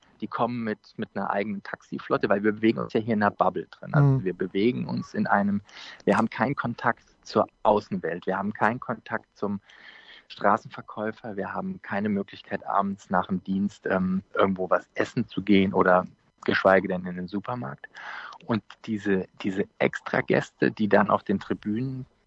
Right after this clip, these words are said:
Speaker 1: drapiert und platziert werden, die kommen mit so einer eigenen Shuttle-Flotte.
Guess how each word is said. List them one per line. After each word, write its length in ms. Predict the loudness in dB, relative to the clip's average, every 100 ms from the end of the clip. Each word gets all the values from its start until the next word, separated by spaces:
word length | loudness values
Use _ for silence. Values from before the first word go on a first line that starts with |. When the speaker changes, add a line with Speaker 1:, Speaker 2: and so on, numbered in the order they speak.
| _
Speaker 1:
drapiert 480 | -2 -2 0 -2 0
und 80 | -2
platziert 400 | -4 -4 -4 2
werden, 260 | 4 4 2
die 80 |
kommen 240 | -4 -4 -2
mit 180 | -4 -4
so 80 |
einer 140 | -2 2
eigenen 280 | 0 0 -4
Shuttle-Flotte. 960 | -2 -2 -4 -8 -6 -6 -6 -6 -6